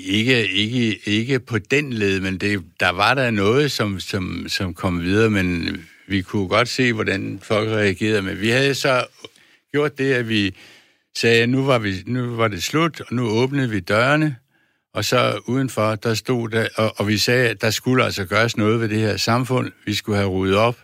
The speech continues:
vi skulle have fjernet forureningen, vi skulle bekæmpe forureningen, vi skulle lave om på den måde, vi producerede på. Øh, så derfor, uden for døren, der havde vi lavet, øh, nogle lister, og der kunne folk skrive sig på, hvis de ville være med til at lave en bevægelse for,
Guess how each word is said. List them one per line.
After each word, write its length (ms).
vi 80
skulle 220
have 60
fjernet 380
forureningen, 800
vi 60
skulle 240
bekæmpe 460
forureningen, 640
vi 40
skulle 280
lave 140
om 180
på 80
den 220
måde, 260
vi 80
producerede 680
på. 260
Øh, 220
så 160
derfor, 560
uden 260
for 180
døren, 540
der 100
havde 180
vi 80
lavet, 540
øh, 200
nogle 360
lister, 320
og 160
der 100
kunne 140
folk 260
skrive 240
sig 140
på, 200
hvis 200
de 160
ville 200
være 140
med 180
til 160
at 60
lave 420
en 120
bevægelse 720
for, 240